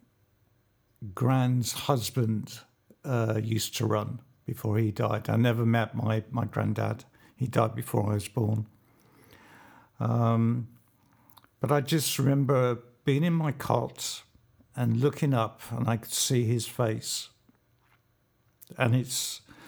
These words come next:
I don't know if, if everybody has this one moment of their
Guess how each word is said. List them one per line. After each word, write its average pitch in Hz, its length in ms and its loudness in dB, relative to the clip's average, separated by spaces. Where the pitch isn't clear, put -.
I 131 100 0
don't 143 260 2
know 139 240 4
if, 131 320 0
if - 560 -4
everybody 127 640 2
has 127 440 -2
this - 640 -2
one 127 880 2
moment 123 1040 0
of 107 240 -2
their 110 500 0